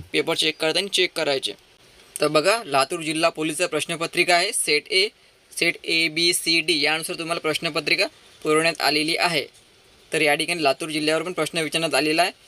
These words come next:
एक प्रश्न, हा दुसरा प्रश्न पण लातूर जिल्ह्यावरच आहे.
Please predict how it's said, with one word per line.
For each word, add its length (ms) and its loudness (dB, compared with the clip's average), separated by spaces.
एक 240 -2
प्रश्न, 480 -2
हा 100 0
दुसरा 320 -2
प्रश्न 300 -2
पण 120 -4
लातूर 260 0
जिल्ह्यावरच 520 0
आहे. 260 2